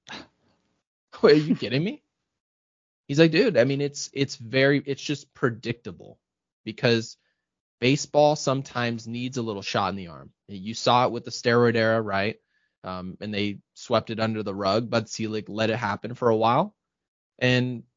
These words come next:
that was for the sake of ratings and numbers and people being excited about the game of baseball. So you can understand why they did it. You can also understand why the Yankees would get juice baseballs.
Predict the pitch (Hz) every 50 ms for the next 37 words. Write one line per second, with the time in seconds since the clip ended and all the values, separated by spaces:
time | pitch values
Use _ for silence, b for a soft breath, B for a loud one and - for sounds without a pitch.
0 | _ _ _ - 139 151 160 165 160 - - 151 139 139 139 - 127 123 123 -
1 | 127 110 107 110 120 127 120 104 87 - - - - 98 95 98 110 123 123 107
2 | 104 101 - 104 104 - 123 101 117 110 101 113 110 107 104 98 - - - 143
3 | 139 151 151 143 131 120 113 110 - 104 113 113 110 113 107 127 135 139 - -
4 | - 82 - _ _ _ _ - - 139 143 139 151 147 151 160 151 143 - 147
5 | 139 127 120 113 113 110 113 117 117 139 143 123 92 - - _ _ _ _ _
6 | - 127 123 - 135 147 165 196 - - 180 165 156 151 143 139 - 143 139 139
7 | 139 135 131 131 127 123 117 120 135 139 - 123 113 110 - - - _ - 120
8 | 127 120 110 - 127 123 - 101 120 120 117 113 - - 113 113 113 117 - -
9 | 87 78 67 - - -